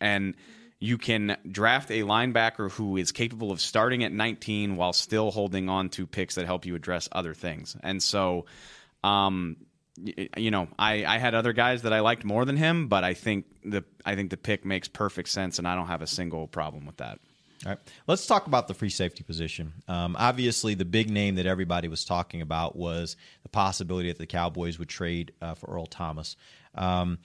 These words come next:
Speaker 2: so I'm gonna ask you guys straight up. I-, if there were a scenario in the draft where the Cowboys could have given up, uh, their second-round pick for Earl Thomas, would you have been willing to do that? Or would it had to have been a third or lower pick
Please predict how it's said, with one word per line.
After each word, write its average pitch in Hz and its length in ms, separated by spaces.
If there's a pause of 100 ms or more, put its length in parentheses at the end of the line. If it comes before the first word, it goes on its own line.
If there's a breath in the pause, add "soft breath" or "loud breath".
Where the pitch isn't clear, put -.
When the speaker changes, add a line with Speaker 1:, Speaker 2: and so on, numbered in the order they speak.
(160 loud breath)
Speaker 2:
so 160 100
I'm 190 60
gonna 214 120
ask 170 180
you 139 60
guys 120 220
straight 110 300
up. 85 220
I-, 135 260
if 208 340
there 175 100
were 147 200
a 135 40
scenario 104 640
in 95 180
the 90 60
draft 85 460
where 87 100
the 85 80
Cowboys 98 560
could 101 200
have 87 100
given 90 300
up, 85 200 (320 soft breath)
uh, 85 220
their 92 100
second-round 90 760
pick - 340
for - 180
Earl 85 180
Thomas, 80 480
would 107 160
you 110 100
have 90 120
been 87 160
willing 82 240
to 78 60
do 82 220
that? 82 200
Or 131 240
would 110 140
it 98 80
had 107 280
to 104 80
have 87 160
been 92 220
a 85 60
third 92 480
or 90 120
lower 90 320
pick - 340